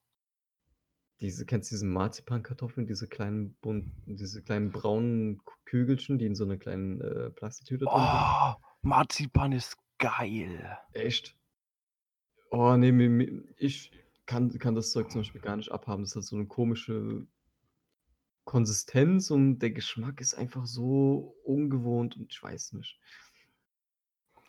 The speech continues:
Speaker 2: Wo halt, es ist einfach nur so bei Gebäck ist Marzipan geil. Ich würd jetzt
Speaker 1: Ja, so
Speaker 2: nicht
Speaker 1: bei
Speaker 2: irgendwie so
Speaker 1: Gebäck
Speaker 2: so
Speaker 1: okay, aber wirklich so Mar-, diese Marzipankartoffeln, weißt du, was ich meine? So diese, oh, nee.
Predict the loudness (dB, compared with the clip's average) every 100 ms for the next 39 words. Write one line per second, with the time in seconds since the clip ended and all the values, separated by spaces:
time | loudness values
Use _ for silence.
0 | -20 -20 2 8 8 8 4 2 6 6
1 | 6 4 4 4 4 4 4 0 4 2
2 | 2 -8 0 2 2 -2 0 0 2 -2
3 | -2 -2 -2 -4 -6 -18 -6 2 4 4
4 | 4 4 4 4 4 4 0 -2 4 4
5 | 4 0 _ _ _ 4 6 4 0 0
6 | 2 2 0 -2 -2 0 2 0 -2 0
7 | 0 0 -4 -4 -2 -2 -2 -4 -10 -8
8 | -6 -6 -8 -8 -6 -6 -4 -6 -8 _
9 | -6 0 2 2 2 0